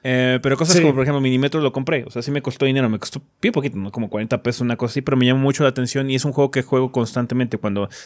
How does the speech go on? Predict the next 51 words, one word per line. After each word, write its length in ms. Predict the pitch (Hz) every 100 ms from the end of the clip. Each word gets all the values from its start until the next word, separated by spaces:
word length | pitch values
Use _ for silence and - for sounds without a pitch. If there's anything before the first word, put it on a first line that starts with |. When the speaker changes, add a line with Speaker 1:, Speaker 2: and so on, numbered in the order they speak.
| -
Speaker 1:
tengo 240 | 170 202
un 80 | 170
rato 240 | 151 156
en 60 | 151
el 60 | 123
que 120 | 117
quiero 440 | 143 147 135 - _
serenarme, 840 | - - 120 110 117 131 175 254 _ -
juego 300 | - 131 123
esa 160 | 120 123
cosa 200 | 120 120
porque 360 | 113 - 120 - - -
es 100 | 156
un 80 | 165
título 240 | 175 170
en 80 | 147
donde 220 | 151 156
no 80 | 151
me 80 | 160
importa 360 | 151 147 147
perder. 340 | 131 107 104 -
O 100 | 107
sea, 380 | 123 113 110 - _ -
es, 320 | 80 117 - -
es 140 | 131
muy 120 | 147
fácil 260 | 139 139 131
perder, 280 | 113 123 127
es 80 |
muy 80 | 127
fácil 260 | 123 120 123
que 100 | 110
la 100 | 110
cosa 200 | 120 117
se 60 |
ponga 200 | - 120 117
muy 120 | 117
pesada, 360 | 113 139 139
pero 140 | 131 120
no 80 | 143
me 60 |
importa 360 | 139 135 127 135
perder. 280 | 98 67 - _ _ - - - - -
Eh, 420 | 120 120 117 120
pero 240 | 139 135 147
ha 60 |
habido 260 | 147 151 151
pocas 300 | 151 147 147
experiencias 440 | 127 135 127 127 123
donde 180 | 113
diga, 240 | 117 123